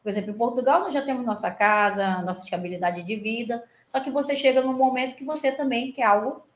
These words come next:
melhor. Que o salário também aí é muito bom nos Estados Unidos. Então, se você já tá aqui, já tá que adaptado, a gente podia parar no tempo e falar, "Ah, já tá aqui, tudo bem, vamos esperar"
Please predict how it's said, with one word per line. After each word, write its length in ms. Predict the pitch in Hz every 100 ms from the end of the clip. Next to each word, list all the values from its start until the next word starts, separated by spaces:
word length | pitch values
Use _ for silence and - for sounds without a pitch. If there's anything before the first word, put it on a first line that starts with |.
| _
melhor. 560 | 196 220 262 196 196 - - _ -
Que 60 |
o 40 | 190
salário 480 | 214 202 202 233
também 380 | 233 233 214 214
aí 180 | 202 196
é 60 | 196
muito 340 | 190 202 196
bom 400 | 175 180 262 - -
nos 240 | 175 170
Estados 320 | 170 170 165
Unidos. 440 | 185 185 214 254 240
Então, 280 | 240 240
se 140 | 269 220
você 260 | 214 214
já 120 | 214 208
tá 120 | 208
aqui, 260 | 208 196
já 140 | 180 180
tá 420 | 190 190 190 - _ _ _ _
que 80 | 202
adaptado, 560 | 202 - 214 226 233
a 40 | 277
gente 200 | 277 -
podia 280 | 277 269 269
parar 340 | 262 254 254
no 120 | 262
tempo 180 | 254 247
e 20 |
falar, 360 | 247 214 175 165
"Ah, 40 |
já 120 | 190
tá 120 | 190 233
aqui, 400 | 247 254 302 -
tudo 200 | 233 208
bem, 260 | 214 262
vamos 160 | 262 262
esperar" 680 | - 233 240 269 294 -